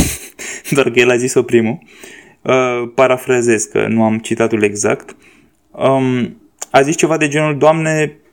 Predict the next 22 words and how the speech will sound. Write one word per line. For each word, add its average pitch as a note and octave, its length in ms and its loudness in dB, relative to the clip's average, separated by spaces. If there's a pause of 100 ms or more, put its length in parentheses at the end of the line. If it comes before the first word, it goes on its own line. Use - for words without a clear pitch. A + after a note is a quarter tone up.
dă-mi D3+ 640 -2 (540)
răbdarea C3 600 2
să - 180 -4
accept C#3 520 -2
ceea B2+ 180 2
ce A#2 140 -2
nu A#2+ 120 0
sunt C3+ 220 -2
capabil B2 420 0
să - 180 -2
schimb, - 520 -4 (1160)
dă-mi C#3 340 0
puterea D3 480 0
să - 180 -4
schimb D3+ 960 -2 (1000)
ceea - 220 2
ce - 180 -2
pot - 280 0
schimba A#2+ 640 -2 (800)
și - 200 -4
dă-mi F#3 360 0
înțelepciunea D3 1160 0